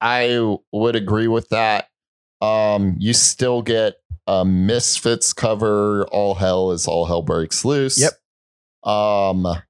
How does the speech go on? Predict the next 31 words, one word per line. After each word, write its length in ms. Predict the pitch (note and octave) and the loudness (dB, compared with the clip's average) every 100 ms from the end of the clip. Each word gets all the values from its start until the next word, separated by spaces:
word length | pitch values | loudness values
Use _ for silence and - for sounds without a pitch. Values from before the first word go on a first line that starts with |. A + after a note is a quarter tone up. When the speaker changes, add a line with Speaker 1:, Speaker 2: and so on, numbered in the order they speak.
| _ _ _ - | _ _ _ -2
Speaker 2:
I 140 | D#3+ | 0
think, 320 | G#3 G3 - - C#3 | 0 -2 -4 -6 -2
honestly, 300 | D#3 D3+ D3 | -2 0 0
I 20 | |
think 140 | E3 | 0
that 100 | C#3 | 0
song 180 | - C#3+ | 0 -2
fits 280 | - D3+ C#3+ | -2 -2 0
in 100 | C#3+ | 0
better 180 | B2+ B2 | 0 2
with 120 | A#2+ | 0
Samhain 380 | C3+ B2 A#2 A2 | 0 2 2 2
than 160 | A2 G#2 | 0 2
the 80 | |
Misfits. 480 | G#2+ G#2+ F#2+ - - _ _ _ - | 0 0 0 -2 -6 _ _ _ -4
Speaker 1:
yeah. 120 | B3 | 0
Speaker 2:
Especially 320 | G#3+ F3+ G#3+ | 2 2 0
the 100 | E3+ | 0
way 120 | D3 | 0
they 100 | D3 | 0
played 280 | C#3 D#3+ C#3+ | 0 0 0
here, 200 | B2 F#3 | 0 0
where 140 | D#3+ A2+ | 0 0
it's 140 | - | -2
way 280 | A2+ A2+ C3 | 0 2 2
slower, 540 | B2+ C#3 B2+ C3 D#3 C#3+ | 2 2 2 2 0 0
way 180 | B2 | 2
heavier. 480 | B2+ C#3+ D#3+ G#3+ A3+ - | 2 2 2 0 -2 0
Speaker 1:
Mm-hmm. 280 | G#3+ G#2 F#3+ | 2 2 2
Speaker 2:
It's 60 | E3 | 0
like, 160 | C3+ | -4